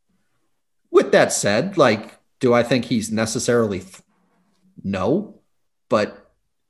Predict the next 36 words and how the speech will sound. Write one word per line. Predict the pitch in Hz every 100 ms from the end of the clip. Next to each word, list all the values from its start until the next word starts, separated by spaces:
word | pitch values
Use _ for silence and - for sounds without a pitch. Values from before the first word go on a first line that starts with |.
| _ _ _ -
if | 127 143
you're |
the | 156
coaching | 160 - 185 185 135
staff, | - 123 113
do | -
you | 127
want | 120 - 87
him | - 175
to | 185
be | 196
thrilled? | 202 202 226 262 - _ _ _ _ _ _ _ _ _ _ _ _ _ _ _ _ _ _ _
No. | - 185 330 - - - _ _ _ _ _ _
You | 170
want | 269 156 202 349
a |
guy | 202 135
who | 139
wants | 120 117 110
to | -
play. | - 90 - - _ _ _ _ _ _ _ _ _ _ _ _ _ -
So | - 170 156 120 - - _ _ _ _ _ - - _ _ _ -
I | 175
don't | 175 -
think | 160
he's | 156
gonna | - 120 92 - _ _ _ _
transfer | - - 139 143 - 127
this | 104 120 -
season. | - - 214 - 107 202 -
Like, | - 110 120
I | 131
don't | 131 113
think | 143
he's, | 139 110
like, | 117 107 -